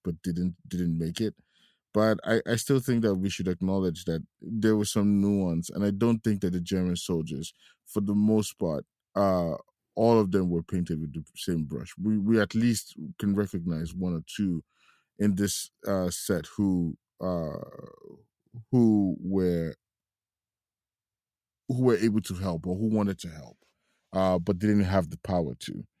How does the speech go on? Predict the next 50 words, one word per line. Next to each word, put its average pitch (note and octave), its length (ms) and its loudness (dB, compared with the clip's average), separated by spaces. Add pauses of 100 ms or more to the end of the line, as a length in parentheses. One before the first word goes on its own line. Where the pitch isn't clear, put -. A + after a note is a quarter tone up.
(280)
He D#3 160 6
was C#3+ 200 6
also A2 260 4
as F#2 80 -4
powerless A2+ 720 -4 (260)
as F2+ 160 -2
our F2+ 120 2
main G2 260 2
character. F2+ 640 -2 (300)
He G2+ 100 -6
couldn't C#3 240 6
do F#2+ 180 4
anything. F#2+ 440 -2 (260)
All A2+ 100 4
he A#2 100 8
could F2+ 140 -2
do F2+ 160 0
was E2+ 180 -4
save F2 220 -2
one E2+ 200 -2
person. - 480 -6 (380)
Because G2+ 220 0
if C3 140 4
he B2 80 6
ever A2 220 4
told G2 300 0
anybody G2 380 2
that D#2 140 -8
there E2+ 80 0
was E2 200 -4
a D2 320 -4
Jew F#2+ 480 -2
upstairs, E2+ 640 -6 (280)
that F#2 140 -2
guy G2 140 2
would D#2+ 200 -2
be C2+ 120 -12
killed. E2+ 340 -2 (200)
So - 140 -12
he's D#3+ 220 4
a D#3+ 80 6
passive B2 440 0
character A2 480 0
too. F2+ 320 -2 (320)
And F#2+ 180 0
we C3+ 160 4
saw A2+ 280 2
that F2 180 -2
his B2 260 0
journey, F2 420 -2